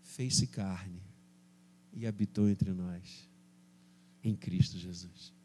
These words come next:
Por isso, ele sustenta todas as coisas pela palavra do seu poder, pelo seu agir. O autor está dizendo, pela sua presença. Deus está presente.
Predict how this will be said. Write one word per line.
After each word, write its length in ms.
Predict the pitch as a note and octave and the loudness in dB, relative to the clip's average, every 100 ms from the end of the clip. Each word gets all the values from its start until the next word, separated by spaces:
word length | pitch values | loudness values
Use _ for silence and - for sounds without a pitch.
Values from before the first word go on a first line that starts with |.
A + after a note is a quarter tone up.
| - - - - - - - | -20 -20 -20 -20 -20 -20 -4
Por 160 | A#2 | 8
isso, 500 | D#3 D3+ - - - - - - - - | 12 12 12 10 4 -14 -20 -20 -20 4
ele 220 | C#3+ D3+ | 8 10
sustenta 1040 | E3 - C#3+ - - - F3+ E3+ C3 - A#2 | 12 10 10 8 8 12 12 12 10 2 2
todas 460 | - C3+ B2 A#2 A2 | 4 2 2 2 2
as 160 | - | 2
coisas 480 | - A#2+ A2+ A2 G#2 | 2 4 4 6 4
pela 340 | - C3 B2 | 4 -2 -4
palavra 920 | B2 - A#2+ A2 A2+ D3+ G#3 F#3+ F#3 | -6 -4 -4 -4 -4 -4 -6 -10 -12
do 140 | F3+ D#3+ | -12 -2
seu 300 | - D#3 D#3+ | 0 0 -4
poder, 500 | - D#3+ B2 A2 A2+ - - _ _ _ _ _ - - _ | -12 -18 -14 -14 -14 -18 -20 _ _ _ _ _ -20 -20 _
pelo 220 | - C3 C#3 | 2 4 8
seu 260 | - C#3+ | 10 10
agir. 560 | D3+ A#2 A#2 C3 - - - - - - - - | 8 6 4 2 0 -8 -14 -20 -20 -20 -20 -6
O 120 | C3 | 6
autor 320 | C#3+ C#3 E3+ E3+ | 8 10 10 10
está 260 | - F3+ | 8 6
dizendo, 480 | D3 C3+ D3+ D#3+ C3+ - - - | 4 6 8 8 6 -4 -20 -20
pela 220 | - C3+ C3+ | -4 -2 4
sua 320 | - D3+ C3+ | 4 4 -2
presença. 880 | - B2 A2+ - A2+ A2 - - - - - _ _ _ _ _ _ _ _ _ _ _ - - _ - - | -4 0 2 2 2 8 8 8 2 -10 -20 _ _ _ _ _ _ _ _ _ _ _ -20 -20 _ -12 6
Deus 360 | C3 A#2+ G2+ | 8 10 6
está 380 | G2+ F#2 - G#2+ | 4 6 6 2
presente. 720 | G#2 - - G#2 F#2+ E2+ - | -2 -2 2 0 0 -10 -10